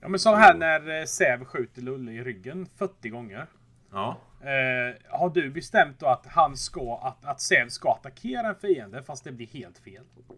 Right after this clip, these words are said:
Speaker 2: Ja, det är så det är. För det, då är det
Speaker 1: Eh.
Speaker 2: så att du, du står där framme då med yxan då och ska hugg-, eh, hugga på en annan då, så, så, så är Säv bakom där då och ska försöka skjuta på honom. Men så missar Säv, eller skjuta på någon annan, och så missar Säv, så skjuter han dig i ryggen då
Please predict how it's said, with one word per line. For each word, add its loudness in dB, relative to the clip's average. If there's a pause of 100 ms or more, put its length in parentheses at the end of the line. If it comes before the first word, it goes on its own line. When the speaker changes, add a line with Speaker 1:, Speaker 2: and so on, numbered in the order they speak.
(360)
Speaker 2:
Ja, -2 (320)
det -6
är -4
så -10
det -6
är. -8 (180)
För -12
det, 0
då -8
är 0
det -2
Speaker 1:
Eh. -2
Speaker 2:
så -6
att -6 (560)
du, -2
du -4
står -2
där 0
framme -4
då -6
med -8
yxan -12
då -10
och -8
ska -12
hugg-, -10
eh, -4
hugga -4
på -14
en -6
annan -6
då, -6
så, -12
så, -14
så -10
är -6
Säv -6 (440)
bakom -6
där 2
då -4
och -6
ska -12
försöka -16
skjuta -10
på -10
honom. -8 (540)
Men -10
så -10
missar -4
Säv, -4 (380)
eller -10
skjuta -8
på -10
någon -6
annan, -6
och -12
så -12
missar -8
Säv, -4
så -10
skjuter -8
han -8
dig -10
i -14
ryggen -14
då -14